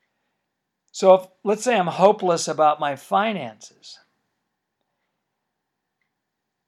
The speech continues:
I'll, I'll do other things about my finances. I'll get educated. I'll get skilled. I'll work hard.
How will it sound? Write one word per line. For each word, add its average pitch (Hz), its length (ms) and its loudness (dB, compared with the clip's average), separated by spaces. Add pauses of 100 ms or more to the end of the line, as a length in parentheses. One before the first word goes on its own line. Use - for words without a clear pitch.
I'll, 170 140 8
I'll 196 180 4
do 247 180 -2
other 170 220 2
things 247 380 -8
about 151 180 -2
my 143 140 -2
finances. 143 600 -8
I'll 151 120 -2
get 151 300 -12 (140)
educated. 147 640 -8
I'll 143 80 -6
get 147 200 -10
skilled. 175 460 -2
I'll 147 220 -2
work 180 280 -2
hard. 127 440 -4